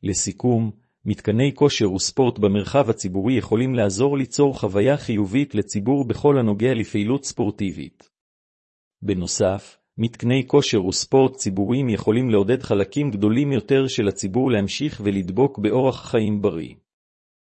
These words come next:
זכרו שבטיחות המתאמנים בעת שימוש במתקני כושר ציבוריים מוטלת באופן מסוים גם על הרשות המקומית.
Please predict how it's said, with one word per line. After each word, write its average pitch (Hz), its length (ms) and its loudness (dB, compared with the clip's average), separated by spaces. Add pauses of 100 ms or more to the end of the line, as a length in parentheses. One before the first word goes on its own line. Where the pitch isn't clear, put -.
(260)
זכרו 104 400 -2
שבטיחות 107 540 -2
המתאמנים 107 540 0
בעת 104 240 2
שימוש 120 420 -4
במתקני 104 600 -2
כושר 139 320 2
ציבוריים 101 520 -2
מוטלת 123 560 0
באופן 117 460 0
מסוים 113 600 -2
גם 131 220 2
על 139 100 0
הרשות 110 320 -2
המקומית. 95 760 -6